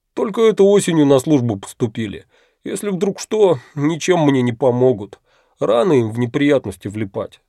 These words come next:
Совсем несмышленые мальчишки». «Тем не менее, регулярно влипать в неприятности — самый эффективный способ быстро стать смышленым», подумал я. По крайней мере, меня самого учили именно так. Каким чудом я при этом уцелел – отдельный вопрос.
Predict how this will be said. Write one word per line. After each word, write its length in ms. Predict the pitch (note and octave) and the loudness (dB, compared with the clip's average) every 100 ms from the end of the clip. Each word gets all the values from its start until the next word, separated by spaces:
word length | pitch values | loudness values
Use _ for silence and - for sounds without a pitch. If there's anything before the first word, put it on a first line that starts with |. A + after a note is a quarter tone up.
| _ | _
Совсем 440 | - - B3 A3 | -14 -8 0 0
несмышленые 680 | G3+ - D#3+ - D3 D3+ C3 | 0 -4 -6 0 2 4 4
мальчишки». 720 | A2+ A#2 - A#2 - - - _ _ _ _ | 2 0 0 -10 -10 -16 -20 _ _ _ _
«Тем 220 | - D#3+ | -2 0
не 100 | G3 | 2
менее, 540 | F3+ F3 D#3+ D3+ C#3+ C3 | 2 0 0 0 0 0
регулярно 560 | E3 F#3 G3 G3+ D#3+ | -2 -2 0 0 0
влипать 420 | B2 B2+ C3+ C3+ A2+ | 0 -2 -2 -4 -4
в 80 | |
неприятности — 800 | A2+ G#2 G2+ G2+ B2 B2 G2+ - - | -8 -6 -8 -4 -4 -4 -10 -10 -12
самый 360 | F3 G3+ F#3+ - | -8 -4 -4 -6
эффективный 640 | D3+ D#3 - E3 D3 C3 | -10 -10 -6 -4 0 -2
способ 380 | - C#3+ C#3 A#2 | -2 -2 -2 -4
быстро 420 | A2 B2+ A#2+ A2+ | -4 -6 -4 -8
стать 280 | - A2 - | -4 -4 -4
смышленым», 720 | A2+ - G#2+ G#2+ G2 F2+ F2+ _ _ | -6 -6 -6 -8 -8 -14 -20 _ _
подумал 480 | G2 F#2 F#2 F2+ F2+ | -10 -8 -10 -10 -12
я. 340 | F2+ F2 - _ - | -12 -14 -18 _ -14
По 80 | - | -10
крайней 320 | - E3+ D#3 | -4 -2 0
мере, 260 | D3 D3 B2+ | 0 0 0
меня 240 | B2+ C3+ | 0 0
самого 380 | B2+ A#2 A#2+ C#3 | 0 -2 0 -2
учили 360 | A2 C3 B2 | -4 -6 -4
именно 520 | A#2+ B2 A2+ G#2 G2+ F#2+ | -4 -4 -4 -4 -6 -8
так. 380 | G#2 F2+ - _ _ _ - | -10 -12 -16 _ _ _ -10
Каким 400 | G#2+ F#2+ B2+ F#3+ | -8 -6 -8 -8
чудом 320 | - F#2+ F#2+ | -10 -8 -6
я 160 | F#2 F2 | -4 -4
при 160 | E3 | -4
этом 260 | E3 D3+ D3 | -2 0 0
уцелел – 460 | C3+ D3 D3 C#3 | 0 -2 0 2
отдельный 460 | C3 C3 D#3+ D#3 A2 | 2 2 -2 -2 -2
вопрос. 560 | G2+ G2 G2+ F#2 - | -2 -6 -10 -14 -16